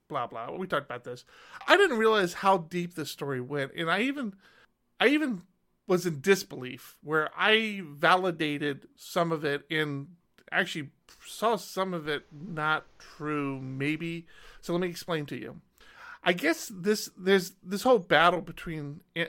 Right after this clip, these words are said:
uh, Google and Amazon has been going on for so-, for some time, and where I thought that this YouTube, uh, Google pulling YouTube was, like, Google finally firing back for what they did with Amazon,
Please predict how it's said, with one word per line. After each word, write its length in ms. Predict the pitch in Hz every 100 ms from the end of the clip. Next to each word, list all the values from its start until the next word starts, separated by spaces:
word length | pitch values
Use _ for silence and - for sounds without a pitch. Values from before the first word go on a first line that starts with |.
| -
uh, 140 | 147
Google 420 | 139 170 190 185
and 80 | 165
Amazon 400 | 143 160 151 139
has 160 | 127 127
been 140 | 147
going 280 | 135 156 156
on 120 | 147
for 120 | 139
so-, 220 | 170 - - _
for 120 | 143
some 240 | 135 151 135
time, 520 | - 147 135 123 135 _ _ _ _ _ - -
and 200 | 165 165
where 300 | 180 185 170 - _ _ _ _ _
I 200 | 165 254
thought 440 | - 202 175 175
that 280 | 160 156 147
this 340 | 160 139 - - - - _
YouTube, 720 | - 165 226 196 208 185 180 156 -
uh, 220 | 160 151 139 _ _
Google 260 | 185 208 196
pulling 340 | 196 185 156
YouTube 360 | 170 226 - 165
was, 160 | 226
like, 180 | 170 156 - _ - 165
Google 280 | 185 180
finally 460 | 165 180 165 160 151 _ _ _
firing 420 | - 175 160 147 123
back 440 | 143 147 151 - _ _ _ _
for 340 | - 160 147
what 220 | 143 151
they 80 | 147
did 140 | 135 139
with 120 | 135
Amazon, 800 | 170 262 202 143 185 127 127